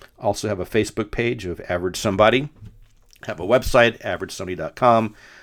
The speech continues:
But certainly if you wanna throw some thought downs and reach out to me and say, "You know, this kinda resonates with me," um, I always, uh, felt that there was something else.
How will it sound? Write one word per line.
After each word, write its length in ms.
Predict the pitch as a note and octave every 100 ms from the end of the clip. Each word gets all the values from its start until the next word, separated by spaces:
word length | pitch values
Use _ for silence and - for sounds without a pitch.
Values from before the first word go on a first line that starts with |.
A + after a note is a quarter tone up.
| _ _
But 140 | - -
certainly 220 | F#3 D#3+
if 80 | B2+
you 100 | A#2+
wanna 140 | A#2
throw 180 | - A2+
some 140 | -
thought 280 | G2+ G#2+ G#2
downs 320 | G#2+ G#2 G#2+
and 220 | F#2+ F2+ -
reach 200 | G2+ -
out 180 | G#2 -
to 100 | A#2
me 60 |
and 140 | G2 F#2
say, 160 | G#2
"You 60 | G2
know, 100 | G2+
this 140 | G2+ -
kinda 180 | G#2
resonates 460 | F2+ F#2 F#2+ F#2+ -
with 100 | -
me," 360 | A2 G#2+ G2+ - _ _ _ _ _ A#2+
um, 520 | A#2 A2 G#2 G#2+ A2+ _ _ _ _ _ _ -
I 140 | A2+
always, 580 | C3 D#3 D#3+ D#3 - -
uh, 120 | - - - - _ _
felt 380 | - C#3+ B2+ -
that 160 | A#2+
there 100 | C3+
was 140 | A#2 -
something 360 | B2+ A#2 A2
else. 340 | G2+ G2 -